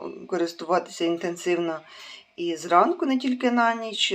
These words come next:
зволожуючий, відновлюючий, поліпшений крем від компанії Mary Kay. Вже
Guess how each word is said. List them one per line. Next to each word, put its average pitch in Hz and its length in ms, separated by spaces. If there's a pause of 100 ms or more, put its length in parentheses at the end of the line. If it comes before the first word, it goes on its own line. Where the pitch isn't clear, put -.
зволожуючий, 185 920
відновлюючий, 165 840
поліпшений 175 560
крем 226 360 (520)
від - 140
компанії 175 640
Mary 165 440
Kay. - 140
Вже 170 280